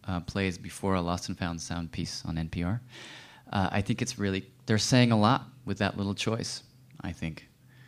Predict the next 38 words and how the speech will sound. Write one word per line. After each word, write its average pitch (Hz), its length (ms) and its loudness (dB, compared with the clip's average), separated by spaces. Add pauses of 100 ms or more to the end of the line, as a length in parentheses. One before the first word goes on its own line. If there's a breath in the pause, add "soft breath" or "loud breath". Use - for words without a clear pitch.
(440 loud breath)
They're 90 180 0
saying, 90 840 0 (360)
it's 104 160 -6
kind 110 180 2
of 101 60 0
haunting 113 600 0
sounding, 104 480 -2
so 90 300 -4 (420 loud breath)
it - 100 -8
feels 95 300 0
like 87 160 -2
you're 92 80 -4
suspended. 107 760 0
They're 95 140 4
also 95 260 2
saying, 98 380 2
if 98 160 -4
you 110 80 2
listen 123 340 2
to - 120 -8
the 123 100 4
world 110 320 6
a 107 40 4
little 104 200 4
differently, 113 640 2 (600 loud breath)
you 101 100 0
might 107 180 4
hear 117 380 0 (100)
music. 127 300 -2 (160)
You 90 80 -4
might 95 160 2
hear 101 200 0
things 104 280 -4
you 107 60 -4
didn't 101 160 0
expect 104 360 -4
to 110 80 -4
hear, 127 300 -4